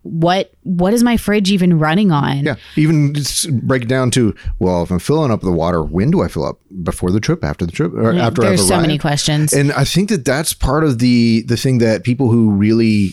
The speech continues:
Speaker 2: stick with the lifestyle, they figured out that there's this, um, dealing with the unknown that is actually exciting. Because there is,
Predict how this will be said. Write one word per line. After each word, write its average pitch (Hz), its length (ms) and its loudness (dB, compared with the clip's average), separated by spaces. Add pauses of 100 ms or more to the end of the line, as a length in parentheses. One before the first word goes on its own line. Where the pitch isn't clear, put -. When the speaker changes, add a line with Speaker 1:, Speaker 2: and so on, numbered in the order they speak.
Speaker 2:
stick - 480 -4
with 104 320 -2
the 101 100 2
lifestyle, 101 760 -2 (460)
they 101 100 0
figured 127 380 0
out 113 500 -2
that 107 480 0
there's 110 680 0
this, 104 360 2
um, 90 500 -2 (500)
dealing 120 380 2
with 117 200 0
the 107 180 -6
unknown 92 840 0 (220)
that 110 160 0
is 101 200 -2
actually 98 360 -4
exciting. 85 680 -4 (460)
Because 123 480 0 (800)
there 127 220 0
is, 135 540 2